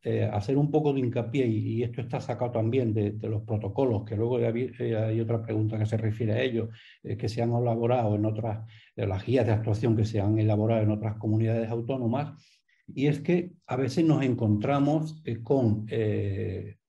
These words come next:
asistencias, eh, extrahospitalarias, asistencias de emergencia,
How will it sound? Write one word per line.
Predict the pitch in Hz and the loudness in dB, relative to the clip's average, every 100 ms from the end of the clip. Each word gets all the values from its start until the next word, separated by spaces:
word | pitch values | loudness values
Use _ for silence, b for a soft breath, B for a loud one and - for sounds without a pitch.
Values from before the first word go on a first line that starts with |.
| _ | _
asistencias, | 110 120 110 156 156 156 131 127 127 - _ _ _ _ _ | -8 -6 -2 4 6 6 2 -4 -6 -14 _ _ _ _ _
eh, | 170 117 113 104 101 98 - | -2 0 2 2 0 -4 -6
extrahospitalarias, | 117 127 - 127 110 123 135 127 117 | -6 -4 -4 -2 0 0 2 0 -2
asistencias | 107 117 110 113 | -4 -2 0 0
de | 120 | 0
emergencia, | 117 113 131 113 131 139 - | 0 0 -2 0 0 -2 -6